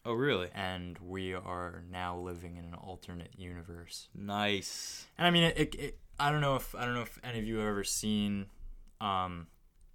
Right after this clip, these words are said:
Speaker 2: like, instances like, uh, if you know what the Berenstain Bears are, it's like a, like a chi-, like a children's series about, like, these bears, whatever, and people remember it being spelled a certain way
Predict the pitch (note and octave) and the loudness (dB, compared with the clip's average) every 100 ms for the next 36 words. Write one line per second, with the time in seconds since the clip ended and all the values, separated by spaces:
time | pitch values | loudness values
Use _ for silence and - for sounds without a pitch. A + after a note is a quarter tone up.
0 | - - G2+ G2+ F#2+ F#2+ F2 F#2+ F2 F2+ | -8 -2 0 2 0 -2 -2 -4 -2 -2
1 | F2+ F2+ F2 E2+ E2 F2 G2+ F#2 F2 - | -2 -2 -2 -4 -6 -6 -4 -4 -6 -2
2 | F2+ F2+ F2 - G2 F#2 E2+ E2+ E2+ F2 | 0 0 0 -2 -2 -6 -6 -4 -4 -2
3 | F2 E2+ F2 F2 F2 E2+ - _ _ - | -4 -4 -2 0 -2 -6 -12 _ _ -20
4 | - F2+ F2 - - - - - - F2+ | -14 -12 -12 -12 -12 -12 -14 -8 -4 -2
5 | F2 - G2 F2+ - - F#2 F2 F2+ F2 | -2 -6 -10 -8 -4 -2 0 -2 -4 0
6 | - - F#2 F#2 F2+ F2+ F2 E2+ F2+ F2+ | 0 2 -2 -2 -2 -4 -4 -8 -8 -10
7 | - F2 F2 F2 F2 F2 F2+ F2+ F2+ - | -6 -4 -2 -2 -2 -4 -2 -2 -4 -6
8 | - - G2 - A2 G#2 F#2+ F#2 F2+ F#2 | -18 -8 -6 -2 0 2 0 0 -2 -2
9 | G2 G2 F#2+ G2 F2+ E2 - - F2+ F#2 | 0 0 -2 -4 -2 0 0 0 -2 0
10 | G2+ - G#2 G#2 G#2+ G#2 G#2+ G#2+ | -2 -2 -2 -2 -2 -2 0 -2